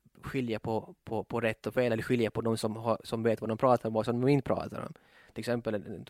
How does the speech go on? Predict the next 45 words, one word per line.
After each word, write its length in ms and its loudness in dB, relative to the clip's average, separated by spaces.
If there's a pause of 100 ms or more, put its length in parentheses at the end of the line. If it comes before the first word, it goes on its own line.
(120)
som 180 -6
Paul 180 0
Samuelson 460 2
som 120 -8
tyckte 200 -2
att 160 0
nittonhundraåttionio 840 0
att 60 -2
Sovjet 280 -2
skulle 160 -8
gå 100 -2
förbi 240 0
U 120 4
S 120 0
A. 200 4 (380)
Varför 400 4
lyssnar 300 0
man 120 4
på 100 4
en 80 4
sån 180 2
person? 400 -2 (640)
Varför 240 2
lyssnar 380 2
man 100 0
på 100 -8
p-, 180 -10
personer 520 0
som 240 -2
gång 320 4
efter 320 -2
annan 420 2 (680)
hela 420 -2
tiden 320 -4
får, 160 2 (360)
blivit, 360 2
blivit 460 -2
felbevisade? 760 0
Varför 200 -4
fortsätter 480 2
man 140 2
lyssna 320 4
på 120 4
dem 120 2
bara 200 8